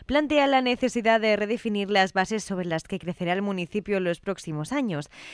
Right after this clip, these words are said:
En este contexto, la concejala de Territorio, María José Ripoll,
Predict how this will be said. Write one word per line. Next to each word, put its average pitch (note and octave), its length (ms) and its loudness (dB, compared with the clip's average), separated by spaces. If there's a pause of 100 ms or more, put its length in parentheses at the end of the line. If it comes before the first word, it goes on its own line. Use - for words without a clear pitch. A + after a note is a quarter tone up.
(140)
En B3 140 -2
este B3+ 300 2
contexto, A#3 520 0
la G#3+ 180 2
concejala G#3+ 680 0
de G3 140 2
Territorio, F#3 680 0
María F#3+ 380 2
José A#3+ 160 -2
Ripoll, F3+ 440 -4